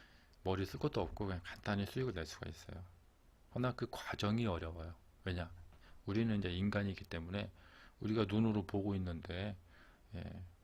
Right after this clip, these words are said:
그 뭐야, 뭐 육삼 빌딩 그 난간에서 딱 서 있으면 누구나 무서움을 느끼죠. 밑에 이제 낭떠러지니까.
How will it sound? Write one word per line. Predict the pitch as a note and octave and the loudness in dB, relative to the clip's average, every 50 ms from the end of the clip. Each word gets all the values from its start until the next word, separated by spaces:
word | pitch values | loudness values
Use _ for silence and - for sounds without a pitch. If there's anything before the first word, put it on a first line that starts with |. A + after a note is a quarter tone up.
| - - - - - - - - | -20 -20 -20 -20 -20 -20 -10 -2
그 | - A#2 | 0 0
뭐야, | A2 G#2 G2+ G2 F#2+ F#2 F#2+ G#2 - - - - - - - - - - - - - - - - - - - - - - - - - - - - - - - - - - | 2 4 4 4 2 2 -2 -4 -10 -14 -20 -20 -18 -18 -18 -20 -20 -20 -20 -20 -20 -20 -20 -20 -20 -20 -20 -20 -20 -20 -20 -20 -20 -20 -20 -20 -20 -20 -20 -16 -8 -4
뭐 | G2 F#2+ F#2+ | -2 0 0
육삼 | G#2 G#2+ - D3+ C#3 B2+ | 2 6 6 6 6 6
빌딩 | D3 C#3 C3 C3 A#2+ | 4 4 4 4 4
그 | A2 A2 G#2 | 4 4 6
난간에서 | F#2 F#2 F#2+ G#2 G#2+ A2 A2 G#2+ G#2 G2+ - F#2 | 6 8 8 8 8 6 6 6 6 4 0 -2
딱 | - - - | -2 -2 -4
서 | - - D3 D#3 | 0 0 2 2
있으면 | D3 - - A#2+ F#2 E2+ E2+ F2+ F#2+ F#2 F2+ F2 | 0 0 0 0 0 0 0 0 -2 -2 -4 -4
누구나 | F2 F#2+ G#2 A#2 A2 F#2+ | -2 0 2 4 4 2
무서움을 | E2+ F2+ F2+ G2 G#2+ G#2 F#2 E2+ | 2 0 0 2 2 2 2 2
느끼죠. | - - - G2 - F2+ E2 D#2+ E2 E2+ | -2 -4 -4 -4 -2 -2 -2 -2 -2 -4
밑에 | F2+ - F2+ E2 | -4 -4 -4 -4
이제 | E2 E2+ D#2 | -4 -2 -2
낭떠러지니까. | F2 F2 F2 - F2 - - E2+ - E2 D#2+ E2+ - - E2+ F2 | -2 -2 0 -2 -4 -4 -6 -6 -6 -6 -8 -8 -8 -8 -8 -8